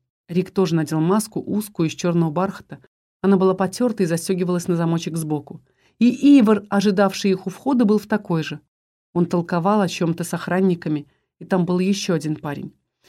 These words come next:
Ринна его видела среди циркачей. Он волновался больше всех. Желваки так и ходили на привлекательном скуластом лице.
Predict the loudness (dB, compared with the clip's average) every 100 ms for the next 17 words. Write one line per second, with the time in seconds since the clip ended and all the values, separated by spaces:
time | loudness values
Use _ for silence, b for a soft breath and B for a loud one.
0 | b 0 4 6 6 4 4 4 4 4
1 | 2 0 2 0 2 0 0 -2 0 0
2 | 0 0 -10 _ _ _ _ -2 0 2
3 | -2 0 2 4 2 0 -2 -4 -4 -4
4 | -8 -4 -4 -4 -8 b b b 2 4
5 | 6 4 2 2 0 0 2 4 4 4
6 | 4 2 0 0 -2 0 0 0 -2 -2
7 | -2 -2 -2 -2 -2 -8 -10